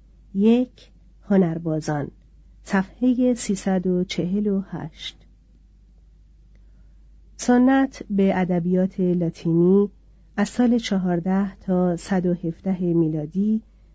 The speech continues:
لقب عصر سیمین داده است که به طور ضمنی دال بر سقوطی از علو فرهنگی عصر آگوستوس است. سنت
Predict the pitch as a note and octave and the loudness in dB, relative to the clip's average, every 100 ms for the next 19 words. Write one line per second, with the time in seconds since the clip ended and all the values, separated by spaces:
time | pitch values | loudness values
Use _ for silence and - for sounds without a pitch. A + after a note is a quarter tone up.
0 | - G3+ G3 A3+ A#3 A#3+ A3+ G3 - F#3 | -4 0 2 0 0 -2 -2 -4 -6 -4
1 | F#3+ F#3 F#3 - F#3+ G3 F3+ C#3+ C#3 C#3 | 0 0 -2 0 4 4 4 2 -4 -8
2 | C#3 D#3+ - - - - - _ - G3 | -8 -10 -14 -20 -20 -20 -20 _ -6 0
3 | F#3+ F3+ F3 - F#3 F3+ F3+ F3 E3+ D#3+ | 2 2 -2 -2 -2 0 0 0 0 2
4 | E3+ F#3 G#3+ A#3 A3+ _ - - F#3+ A3+ | 4 4 4 4 0 _ -20 -12 0 2
5 | B3+ C4 A#3+ A#3 F#3+ F#3+ F#3+ F#3+ - - | 4 4 2 2 0 0 0 -4 -12 -20
6 | - G3 F3+ A3+ A3+ A3+ - F#3+ F#3+ F#3+ | -4 0 2 2 0 -2 -2 0 0 -2
7 | - F3 F3 F3 F3 F3+ E3+ D#3+ F3 D3+ | -4 -2 0 -2 -2 -4 -6 -8 -6 -4
8 | D#3+ F#3+ A3+ A3+ G3+ G3 - F#3 F3+ D#3+ | -2 0 2 2 -2 -8 -8 -6 -4 -4
9 | D#3 D#3+ - - D3+ - C3+ D3 - - | -8 -8 -8 -6 -6 -6 -10 -10 -14 -18
10 | - - - - - - - - - - | -20 -20 -20 -20 -20 -20 -20 -20 -20 -20
11 | - - - - _ - C4 C4 C#4 C#4+ | -20 -20 -20 -20 _ 2 4 6 6 2
12 | - | -2